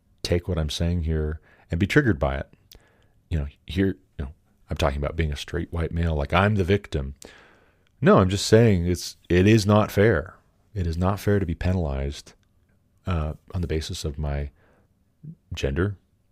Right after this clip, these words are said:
my sexuality, my ethnicity,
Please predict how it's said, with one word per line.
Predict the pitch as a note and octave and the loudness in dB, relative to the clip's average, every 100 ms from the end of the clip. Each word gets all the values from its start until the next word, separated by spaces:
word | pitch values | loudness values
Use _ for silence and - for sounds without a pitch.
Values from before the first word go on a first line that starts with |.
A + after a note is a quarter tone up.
| _ _ _ _ _ - | _ _ _ _ _ -12
my | |
sexuality, | D#2 D2+ - D#2+ E2 F2 F2+ - _ _ _ _ _ _ | -8 -6 -4 -2 0 -2 -4 -8 _ _ _ _ _ _
my | - D#2 C#2 C#2+ D#2 _ _ _ _ - | -8 -6 -4 -6 -10 _ _ _ _ -12
ethnicity, | E2 - E2+ F#2 F2+ E2+ | -8 -4 -6 -4 -4 -6